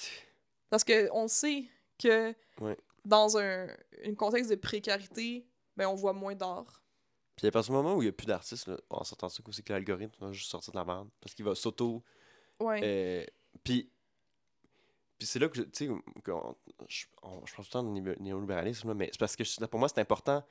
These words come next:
Speaker 1: Mm.
Speaker 2: de montrer qu'est-ce qui est à la source de ça. Mettons, les maisons d'édition, là, qui, qui font ça, ils, la seule chose qui les empêche de faire ça, c'est comme un... genre, c'est leur valeur.
Speaker 1: Oui.
Speaker 2: Mais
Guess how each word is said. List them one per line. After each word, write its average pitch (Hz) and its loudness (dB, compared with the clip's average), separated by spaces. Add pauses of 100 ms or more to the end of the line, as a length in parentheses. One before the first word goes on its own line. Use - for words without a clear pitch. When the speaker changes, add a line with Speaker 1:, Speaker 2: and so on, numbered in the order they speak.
Speaker 1:
Mm. 226 -8
Speaker 2:
de 117 0
montrer 117 2
qu'est-ce - -10
qui 131 -2
est 113 0
à 101 6
la 95 2
source 131 -6
de 110 -6
ça. 143 -4 (400)
Mettons, 113 0
les 147 6
maisons 120 4
d'édition, 135 2
là, 113 2
qui, - -18
qui - -18
font 90 -2
ça, 107 0 (1300)
ils, 110 -6
la 113 2
seule 160 4
chose 190 0
qui 135 -8
les 117 -2
empêche 120 -2
de 123 -6
faire 110 -6
ça, 147 -8
c'est 123 -6
comme 104 -2
un... 92 -6 (460)
genre, 107 -6 (100)
c'est - -12
leur 92 -4
valeur. 92 -8 (140)
Speaker 1:
Oui. 247 -2 (400)
Speaker 2:
Mais 107 2